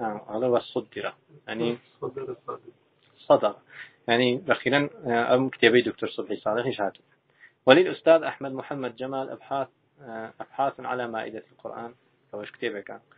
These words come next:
Speaker 1: بحث هاي لسر سفر القرآن. هذه المباحث جميعها هي التي تعرف، تعرف بعلوم القرآن، هم بعلوم القرآن ناس، حتى صارت علماً على العلم المعروف بهذا الاسم. بوي بوتا علمك،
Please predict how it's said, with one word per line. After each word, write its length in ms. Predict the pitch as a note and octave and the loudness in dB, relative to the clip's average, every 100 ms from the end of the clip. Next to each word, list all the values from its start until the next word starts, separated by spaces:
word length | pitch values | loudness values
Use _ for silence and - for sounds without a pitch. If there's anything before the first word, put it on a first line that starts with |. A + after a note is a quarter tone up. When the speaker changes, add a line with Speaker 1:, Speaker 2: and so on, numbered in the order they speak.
| _ _ _ | _ _ _
Speaker 1:
بحث 300 | A2 G2 - | -10 -10 -6
هاي 120 | A#2 | -6
لسر 180 | G#2 - | -6 -10
سفر 240 | G#2 - G#2+ | -16 -16 -18
القرآن. 320 | - A2 - | -14 -14 -2
هذه 300 | D3+ F#3+ F#3 | 0 2 2
المباحث 440 | F#3 E3+ E3+ - | 0 2 0 0
جميعها 560 | C#3+ D#3+ G3+ F3+ E3+ D#3+ | -2 0 2 2 0 2
هي 160 | D3+ | 2
التي 360 | D#3+ D#3+ D3+ D3+ | 2 2 0 -2
تعرف، 440 | D3+ B2+ C#3+ - C3 C3+ _ _ - A2+ | 0 0 0 -4 -6 -8 _ _ -8 -2
تعرف 380 | - D#3+ - - | 4 8 8 6
بعلوم 420 | C3 A#2+ A#2+ C3+ | 2 0 0 0
القرآن، 340 | A#2 - G2 - | -2 -4 -8 -2
هم 160 | E3 A3 | 2 4
بعلوم 300 | F#3 D#3 C#3+ | 4 2 -2
القرآن 280 | - A#2+ G2+ | 0 0 0
ناس، 200 | F#2+ F#2+ - _ _ _ - - - | -4 -10 -18 _ _ _ -20 -20 0
حتى 380 | - G3 E3+ C#3+ - | 4 6 6 4 6
صارت 320 | F3 D3+ E3 _ _ _ _ _ | 4 4 2 _ _ _ _ _
علماً 420 | D3 F3+ D3 C#3+ C3 | 2 4 2 0 -2
على 240 | C#3+ C#3+ | -2 -2
العلم 340 | C#3 C#3 D3 | -2 -4 -4
المعروف 400 | B2+ A#2+ A#2 C#3+ | -2 0 0 0
بهذا 300 | A#2+ G#2+ G#2 | -2 -2 -2
الاسم. 280 | G2+ G2 G#2 | -4 -10 -4
بوي 180 | C#3+ E3 | 2 4
بوتا 280 | D#3 E3 D3+ | 4 0 2
علمك، 460 | A#2 C3+ C3+ A2+ | 2 4 4 0